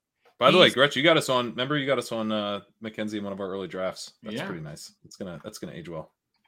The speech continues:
Speaker 2: See
Speaker 3: I mean, we have no
Speaker 1: Yeah.
Speaker 3: idea what this means. He, he could just be back for special teams in his same role. But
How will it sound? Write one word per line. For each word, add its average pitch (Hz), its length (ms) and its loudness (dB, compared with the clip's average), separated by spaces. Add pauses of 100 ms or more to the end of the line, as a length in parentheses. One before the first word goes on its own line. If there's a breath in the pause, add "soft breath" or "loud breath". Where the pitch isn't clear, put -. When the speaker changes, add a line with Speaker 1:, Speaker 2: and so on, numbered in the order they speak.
(720)
Speaker 2:
See 95 140 -18
Speaker 3:
I 135 80 -6
mean, 156 220 0
we 180 60 2
have 147 120 0
no 113 180 2
Speaker 1:
Yeah. 110 60 2
Speaker 3:
idea 101 220 -2
what 95 160 -8
this 90 220 -12
means. 95 360 -10
He, 117 200 -8
he 113 160 -6
could 117 160 -2
just 101 160 -12
be 110 100 -2
back 101 340 -2
for 92 420 -4
special 110 340 -6
teams 98 340 -8
in 95 100 -8
his 90 140 -10
same 98 280 -6
role. 92 400 -4
But 98 320 -2